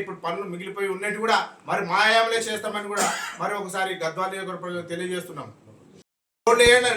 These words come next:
డ్రైనేజ్ వేయాలా, అవన్నీ వేసిన తర్వాత నువ్వు ప్రారంభోత్సవం పెట్టు.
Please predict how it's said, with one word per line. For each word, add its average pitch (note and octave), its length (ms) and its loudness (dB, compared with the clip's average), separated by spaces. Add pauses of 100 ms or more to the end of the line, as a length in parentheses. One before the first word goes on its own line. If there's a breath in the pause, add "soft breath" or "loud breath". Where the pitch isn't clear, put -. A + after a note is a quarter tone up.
(120)
డ్రైనేజ్ A3+ 420 2
వేయాలా, B3 320 4 (360 loud breath)
అవన్నీ A#3 260 0
వేసిన B3+ 300 -2
తర్వాత B3+ 260 2
నువ్వు B3 160 -2 (120)
ప్రారంభోత్సవం A3+ 520 0
పెట్టు. A#3 180 -4